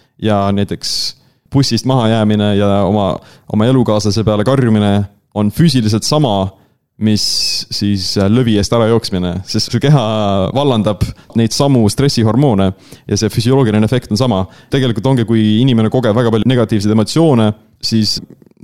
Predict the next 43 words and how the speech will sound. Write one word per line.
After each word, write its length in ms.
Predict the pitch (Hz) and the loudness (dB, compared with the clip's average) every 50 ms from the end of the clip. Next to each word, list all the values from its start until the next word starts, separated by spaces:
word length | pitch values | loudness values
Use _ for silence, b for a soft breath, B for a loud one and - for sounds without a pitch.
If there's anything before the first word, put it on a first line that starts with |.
| - | -4
noh, 160 | 120 120 101 | -4 -4 -2
ma, 400 | - 135 190 - - 110 120 120 120 101 | -4 -6 -6 -4 -2 -2 0 0 2 0
ma 120 | 120 127 110 | 0 0 2
kujutan 300 | 135 139 135 135 131 143 | 0 0 0 0 -2 -2
ette, 160 | 131 - 110 | 0 -2 -4
et 80 | - - | -2 0
see 180 | 117 110 107 107 101 - 180 | 0 0 2 0 0 0 -2
efekt 400 | - - - 185 - - - - 110 | -2 -2 -4 -4 -4 -6 -4 -2 0
ei 100 | 107 113 | 2 2
ole 140 | 120 120 110 | 2 2 0
nagu 160 | 107 98 107 | 0 0 0
väga 160 | 104 127 113 110 | 0 0 0 2
suur, 280 | - 147 135 110 95 95 | 2 2 2 2 0 -2
see 140 | - 117 123 | -2 0 0
on 60 | 123 | 0
ikkagi 200 | - 117 107 110 | 0 0 0 0
väga 220 | 110 120 117 113 110 | 0 0 0 0 0
väike 320 | 127 135 131 - - 101 | 0 -2 -4 -2 -2 -2
efekt, 460 | 101 - - 123 - - - - - B B B B B - | -2 0 -2 -4 -4 -4 -12 -14 -14 B B B B B -4
võib-olla 380 | - 104 104 104 98 101 98 85 131 | -2 0 0 0 0 0 0 0 -2
üks-kaks 340 | 127 - - 123 117 - - | -4 -4 -6 -6 -6 -4 -6
protsenti, 480 | 110 - - 131 123 - - 92 95 98 B B B B B B B - - | -6 -4 -2 -2 -2 -2 -2 -4 -4 -4 B B B B B B B -4 -4
aga 180 | 107 98 104 104 | 0 0 0 0
siis 240 | 110 110 101 - - - - - - | 0 -2 -2 -4 -6 -8 -8 -4 -2
samas 280 | 143 139 131 113 - | -2 0 0 -2 -2
tuleks 280 | 113 110 107 - - - - _ _ _ _ _ _ _ - | -2 -4 -4 -4 -6 -12 -14 _ _ _ _ _ _ _ -2
tegelikult 560 | 131 123 113 104 92 110 90 87 _ - - - | 0 0 0 0 -2 -4 -4 -6 _ -20 -12 -4
minna 240 | - 120 120 110 107 | -2 0 0 0 0
selle 240 | 104 139 135 131 117 101 | 0 0 0 0 0 0
poole, 240 | 113 110 104 101 98 | 0 0 0 0 -2
et 120 | - - | -2 -2
miks 200 | 127 123 - - | -4 -4 -2 -2
see 100 | 107 110 | 0 2
inimesena 380 | 113 107 101 104 110 104 101 92 | 2 2 2 0 0 0 0 0
kogeb 260 | 131 131 113 101 95 | 0 0 0 0 0
neid 200 | 98 98 98 92 101 | 2 0 0 0 0
negatiivseid 420 | 110 104 98 - 101 98 101 92 110 | 0 0 0 0 0 -2 0 0 -2
emotsioone 500 | 107 104 - 139 123 110 95 95 95 87 90 | -2 0 0 0 0 0 0 0 -2 -2 -4
siis 280 | - - 92 85 - - B B B B B - | -6 -6 -6 -4 -6 -6 B B B B B -6
näiteks, 340 | 92 87 - 85 - - 90 | -6 -6 -6 -8 -6 -6 -4
äh, 120 | 85 87 90 | -4 -4 -2
kõndimise 440 | - 131 117 104 101 101 95 104 95 | 0 0 2 2 2 0 0 -2 -2
puhul 320 | - 104 104 101 95 95 | 0 0 2 2 0 0